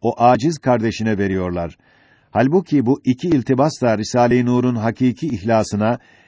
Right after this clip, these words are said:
ve hiçbir şeye, hatta manevi ve uhrevi makamata dahi alet olmamasına bir cihette zarar verdiği gibi, ehli siyaseti de evhama düşürüp Risale-i Nur'un neşrine zarar gelir.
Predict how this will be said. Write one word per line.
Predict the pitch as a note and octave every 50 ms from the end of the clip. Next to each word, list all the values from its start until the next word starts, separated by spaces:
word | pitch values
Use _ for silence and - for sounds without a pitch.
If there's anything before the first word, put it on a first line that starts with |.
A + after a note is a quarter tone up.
| _ _ -
ve | A2+ G#2
hiçbir | A2 C3+ - - D3+ E3 F#3
şeye, | D#3+ B2 - A#2 A2 A2 G#2+ A2+ - - _ _ _ _
hatta | - C#3+ - - - E3+ D#3 D3
manevi | C3 C3 B2+ B2+ B2+ C3 C3 B2 C#3 D#3+ E3+ C#3+
ve | C#3+ - -
uhrevi | C3 G#2 G#2+ A2+ A#2 A#2 A#2 C#3+ D#3
makamata | C3+ B2+ A2+ - A#2+ A#2+ A#2 A2+ A#2 A#2 A2+ A2 - D3 C#3
dahi | B2 A#2 G#2 A2 A2+ A2+ -
alet | G#2+ G#2+ G#2+ A2 A#2 A2 G#2+ - -
olmamasına | _ A#2+ C#3+ E3 D#3 C#3 B2 A#2 A2+ G#2 - A2+ A2 A2 G#2 F2+
bir | G#2+ C3+
cihette | C#3 C3+ A2 A#2 A2 G#2 G2+ - A2+ A2 G#2
zarar | E2 G2+ G#2+ A2+ B2+ D3 D3
verdiği | A#2 A2 G#2 G2+ F2 G2 F#2+ F#2+ E2
gibi, | F2+ F#2+ F2+ A#2 C#3 D3 - _ _ _ _ _ _ _ _ _ _ _ _ _ -
ehli | D#3 F3+ F3 D#3 D3+
siyaseti | - - C3+ C3+ C3+ C3 B2 - C3+ C3 - - D3+
de | C3+
evhama | B2 A2+ B2 B2 B2 A2+ A2 B2 B2+ B2+ D3+ D#3 B2+
düşürüp | A2+ - - G#2 G#2+ D3+ D3+ - _ _ _ _ _ _
Risale-i | - F#2+ - - C3+ C3+ C3+ C3+ D3 D3 C#3+
Nur'un | D3 D3 D3 D3 D#3+ D3+ B2+
neşrine | B2+ A2+ - - A2 A#2+ A#2+ B2 B2 A2+
zarar | F2 F#2+ G#2+ A2 B2 C3
gelir. | A#2+ F#2 G2+ F#2 F2 F2 D#2 - - _